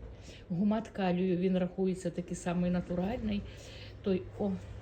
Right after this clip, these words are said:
тут ще пропустила. Бачите, пропустила. Е, то треба полить для того, щоб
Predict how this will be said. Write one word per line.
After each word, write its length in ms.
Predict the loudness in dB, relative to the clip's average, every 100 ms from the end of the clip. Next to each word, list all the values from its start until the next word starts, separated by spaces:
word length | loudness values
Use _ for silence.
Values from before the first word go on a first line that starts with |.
| -10 -10 -8 -8 -6
тут 260 | -4 -4
ще 140 | -2 -6
пропустила. 760 | -2 -2 0 -4 -2 -2 0 -4 -8 -10 -10 -10 -10 -8 -8 -2 2 2 0 -6 -8 -8 -8 -8 -8 -8 -8 -8 -8 -10 -10
Бачите, 400 | -10 -10 -8 -8 -8 -8 -10 -10 -10 -8 -10 -10 -10 -10 -10 -6
пропустила. 760 | -6 -6 -6 -4 -2 0 0 -2 -6 -4 -4 -4 -6 -6 0
Е, 1120 | 2 4 4 4 2 2 2 0 2 0 0 2
то 80 | 2
треба 280 | 2 2 2
полить 680 | 0 2 6 6 2 -4 -2
для 180 | 2 2
того, 340 | 4 0 2 0
щоб 220 | 0